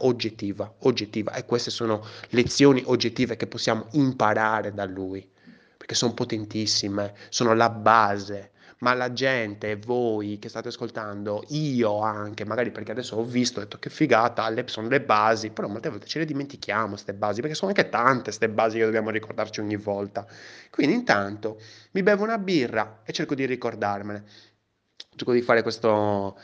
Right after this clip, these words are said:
eh, di ricordarmi un qualcosa facendo un movimento, <laughs> così, così mi, magari mi ricordo meglio.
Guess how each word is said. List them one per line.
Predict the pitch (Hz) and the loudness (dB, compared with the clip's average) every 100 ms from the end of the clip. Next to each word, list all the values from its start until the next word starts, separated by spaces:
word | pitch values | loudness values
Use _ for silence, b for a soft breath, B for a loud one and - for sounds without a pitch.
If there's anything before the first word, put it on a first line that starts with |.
| B B | B B
eh, | - 110 104 107 | -2 -2 -2 -2
di | 120 | 0
ricordarmi | 123 123 123 127 | 2 4 4 4
un | 120 | 4
qualcosa | 120 113 123 113 | 0 0 0 -2
facendo | 107 110 104 | -4 -6 -6
un | |
movimento, | 104 101 101 98 95 95 | -6 -4 -4 -6 -10 -8
<laughs> | 104 | -4
così, | 117 - - 180 143 | 0 0 2 2 2
così | 147 170 | 0 0
mi, | 120 107 B - | -4 -8 B 2
magari | 147 | 4
mi | 120 | 4
ricordo | 117 120 117 110 | 0 0 0 0
meglio. | 107 101 101 104 | 0 -4 -4 -6